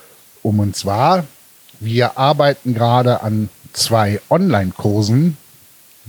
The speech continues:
Ähm, der eine Online-Kurs richtet sich an die Menschen, die, ja, noch nicht Pflegefamilie sind, aber auf dem Weg dahin, beziehungsweise mit dem Gedanken spielen, ein Pflegekind aufnehmen zu wollen.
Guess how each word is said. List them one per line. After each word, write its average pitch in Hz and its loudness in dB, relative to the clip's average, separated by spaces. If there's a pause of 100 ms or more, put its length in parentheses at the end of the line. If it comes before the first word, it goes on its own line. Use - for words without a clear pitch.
(220)
Ähm, 107 0
der 104 0
eine 147 2
Online-Kurs 165 0 (480)
richtet 135 -2
sich 131 0
an 120 2 (520)
die 120 0
Menschen, 226 2
die, 156 2 (240)
ja, 131 0 (420)
noch 131 -2
nicht - -2
Pflegefamilie 101 -8
sind, 131 -4 (720)
aber 123 2
auf 107 0
dem 101 -2 (400)
Weg 98 -2
dahin, 92 -2
beziehungsweise 113 0
mit 107 -2
dem 104 -4
Gedanken 131 -2 (340)
spielen, 131 0
ein 151 0
Pflegekind 147 -2
aufnehmen 110 0
zu 90 -8
wollen. 139 -2